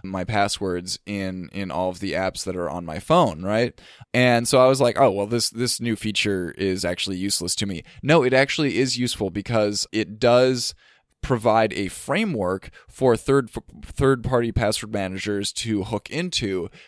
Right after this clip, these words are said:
in order to have them autofill the passwords into apps.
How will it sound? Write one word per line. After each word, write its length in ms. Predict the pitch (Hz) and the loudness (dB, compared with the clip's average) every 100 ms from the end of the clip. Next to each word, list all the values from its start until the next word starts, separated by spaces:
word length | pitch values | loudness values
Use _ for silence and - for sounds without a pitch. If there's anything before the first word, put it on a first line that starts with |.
| - | -8
in 120 | 110 | -4
order 380 | 104 107 104 101 | 0 0 0 -2
to 640 | - 113 107 101 98 87 _ - | -2 0 0 0 -2 -4 _ -6
have 300 | 120 110 - | 0 0 0
them 160 | 104 | -4
autofill 720 | 82 101 92 - 92 85 80 87 | 0 0 0 -2 -2 0 -2 -6
the 100 | 87 | -6
passwords 480 | 101 87 - 82 85 | -2 -2 -4 -6 -8
into 300 | 78 - 76 - | -8 -6 -8 -2
apps. 400 | 131 101 76 - | 0 0 -4 -8